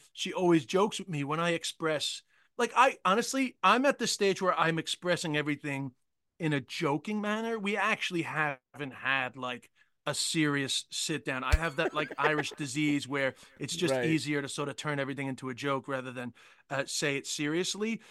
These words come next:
Speaker 1: But when in the jokey conversation, she reminds me that I s-, that she, that I, she got married under false advertising because I advertised that I wanted to have a kid.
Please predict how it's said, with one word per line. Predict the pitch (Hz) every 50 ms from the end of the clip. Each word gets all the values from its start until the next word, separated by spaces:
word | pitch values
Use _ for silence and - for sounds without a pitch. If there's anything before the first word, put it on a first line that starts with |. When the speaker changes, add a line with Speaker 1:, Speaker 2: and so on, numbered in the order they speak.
| - - _ _ _ -
Speaker 1:
But | 185 175 165 - -
when | - 156 165 175 196 - -
in | 214 208 233 240 233 190
the | 185 165
jokey | 123 120 160 180 202 190 - 180 160
conversation, | - 160 151 147 143 - 170 160 147 - 135 -
she | - 165 156
reminds | 147 151 143 151 156 165 175 170 160 -
me | 147 135 127
that | 131 139 -
I | - 160 147 147
s-, | 143 - - - - -
that | 175 151 151 -
she, | - - - 190 180 165 165 - _
that | 147 170 175
I, | 175 170 170 165 - - _ _ _ _ _ _ _ -
she | - - 196
got | 175 196 -
married | 170 170 170 175 175
under | 165 156 151
false | 139 - - 170 160 160 156 - 151
advertising | 143 151 165 147 185 202 196 180 185 202 196 202 226 185
because | - - 160 170
I | 165 170
advertised | 180 170 170 165 170 170 - - 147 147 151 147 -
that | 160 -
I | - 143 143 143 143
wanted | 135 139 139 143 143 123 151 123
to | 143
have | 120 120 131
a | 123 123
kid. | 123 - 147 135 110